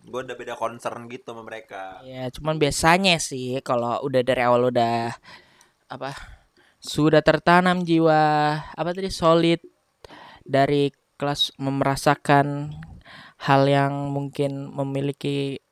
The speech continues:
Speaker 2: eh, keterpurukan yang sama atau entahlah yang sama. Biasanya sih sampai sekarang berhubungannya baik sih.
Speaker 1: Enggak, kalau gua berhubu-, kalau berhubungan baik, cuman kayak kalau nongkrong-nongkrong tuh jarang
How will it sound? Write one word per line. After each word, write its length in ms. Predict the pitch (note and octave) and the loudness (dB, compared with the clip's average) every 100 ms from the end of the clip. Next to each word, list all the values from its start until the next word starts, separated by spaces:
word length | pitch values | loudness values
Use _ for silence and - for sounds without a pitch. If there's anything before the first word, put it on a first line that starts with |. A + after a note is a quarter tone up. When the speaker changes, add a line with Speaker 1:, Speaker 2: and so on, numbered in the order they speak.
| - | -6
Speaker 2:
eh, 240 | C#3+ C#3 C3+ | -4 -4 -8
keterpurukan 800 | - C#3+ - C#3 D3+ D3 - C#3 | -8 -6 -4 -4 -2 -2 -4 -6
yang 160 | D3 D3 | -6 -10
sama 480 | - C3+ C#3+ C#3+ C#3 | -12 -12 -10 -8 -8
atau 200 | - C3+ | -6 -8
entahlah 420 | C#3 C3+ - C3+ | -8 -8 -4 -2
yang 160 | C3 C#3 | 0 -2
sama. 640 | - D3 D3+ D3+ D3 D3+ - - - - _ _ _ C3+ | -4 -2 0 -2 -4 -8 -16 -20 -20 -20 _ _ _ -2
Biasanya 320 | C3+ D3+ E3 | 0 0 2
sih 120 | G3+ | 2
sampai 200 | F#3+ E3+ | 2 2
sekarang 320 | - D3 F3 F#3 | 2 2 2 0
berhubungannya 520 | C#3+ C3+ C3 C#3+ D#3+ | -2 -2 -4 -4 -2
baik 320 | B2+ B2 C#3 | -2 0 -2
sih. 640 | - A#2+ A#2 A2+ A#2+ B2 - _ _ - | -6 -10 -8 -8 -10 -12 -16 _ _ -8
Speaker 1:
Enggak, 200 | - - | -8 -12
kalau 140 | A#2+ B2 | -14 -12
gua 160 | E3 - - | -12 -12 -12
berhubu-, 340 | - - B2+ _ _ | -16 -14 -16 _ _
kalau 160 | A#2 B2 | -4 -2
berhubungan 400 | B2+ B2+ C3 D3+ | -2 -4 -4 -2
baik, 380 | B2 G2 A2+ - | -2 -2 -6 -8
cuman 240 | A3+ C#3 - - _ _ _ _ _ - _ _ _ _ _ _ _ | -8 -8 -12 -20 _ _ _ _ _ -14 _ _ _ _ _ _ _
kayak 160 | A#2+ A#2 | -14 -4
kalau 160 | A#2+ | -4
nongkrong-nongkrong 640 | B2 B2 B2 B2 B2+ B2 B2 | -4 -4 -6 -4 -6 -8 -10
tuh 80 | D3+ | -2
jarang 320 | B2 C#3 | 0 0